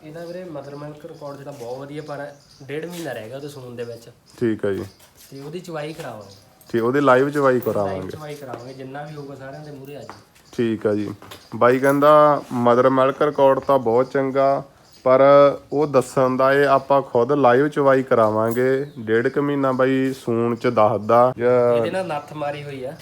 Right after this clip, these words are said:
Speaker 1: ਥੋੜ੍ਹੇ ਦਿਨ ਹੀ ਹੋਏ ਆ, ਦੋ ਤਿੰਨ ਦਿਨ, ਤੇ ਉਹਦੇ ਕਰਕੇ ਪੀੜ ਮੰਨਦਾ, ਨੱਥ ਨੂੰ ਹੱਥ ਨਹੀਂ ਲਾਉਣ ਦਿੰਦਾ।
Speaker 2: ਠੀਕ ਆ ਜੀ, ਤਾਜ਼ੀ ਨੱਥ ਮਾਰੀ ਆ ਜੀ।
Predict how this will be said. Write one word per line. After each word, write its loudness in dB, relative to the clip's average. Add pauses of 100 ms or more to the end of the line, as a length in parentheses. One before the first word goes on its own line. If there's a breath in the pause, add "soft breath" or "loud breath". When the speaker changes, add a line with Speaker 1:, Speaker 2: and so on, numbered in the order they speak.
(840)
Speaker 1:
ਥੋੜ੍ਹੇ -8
ਦਿਨ -6
ਹੀ -6
ਹੋਏ -4
ਆ, -4
ਦੋ -10
ਤਿੰਨ -8
ਦਿਨ, -6
ਤੇ -12
ਉਹਦੇ -8
ਕਰਕੇ -10
ਪੀੜ -12
ਮੰਨਦਾ, -8 (240)
ਨੱਥ -12
ਨੂੰ -12
ਹੱਥ -16
ਨਹੀਂ -14
ਲਾਉਣ -12
ਦਿੰਦਾ। -20
Speaker 2:
ਠੀਕ -4
ਆ -6
ਜੀ, -10 (160)
ਤਾਜ਼ੀ 0
ਨੱਥ -4
ਮਾਰੀ -6
ਆ -10
ਜੀ। -10